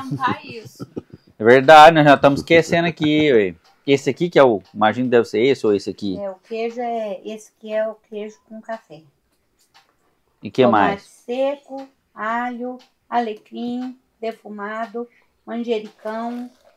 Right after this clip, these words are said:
Speaker 1: vinho, cerveja e o tradicional, meia cura e o de três meses.
Speaker 2: Esse aqui. Esses saborizados, eles são menores ou?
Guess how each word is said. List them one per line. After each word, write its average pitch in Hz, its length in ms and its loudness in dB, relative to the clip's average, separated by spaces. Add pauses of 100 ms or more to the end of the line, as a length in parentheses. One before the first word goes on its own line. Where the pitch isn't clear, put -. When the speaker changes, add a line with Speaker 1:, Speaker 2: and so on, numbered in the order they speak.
(240)
Speaker 1:
vinho, 240 500 -10 (420)
cerveja 220 880 -8 (460)
e 320 100 -16
o 339 60 -16
tradicional, 269 960 -8
meia 214 240 -8
cura 320 580 -10 (540)
e 269 80 -10
o 262 100 -10
de 208 80 -18 (200)
três 254 380 -8
meses. 196 360 -16 (1120)
Speaker 2:
Esse 104 280 -12
aqui. 98 360 -14 (1300)
Esses 151 300 0
saborizados, 151 840 8
eles 175 220 0
são 135 640 2 (120)
menores 120 800 6
ou? 107 540 0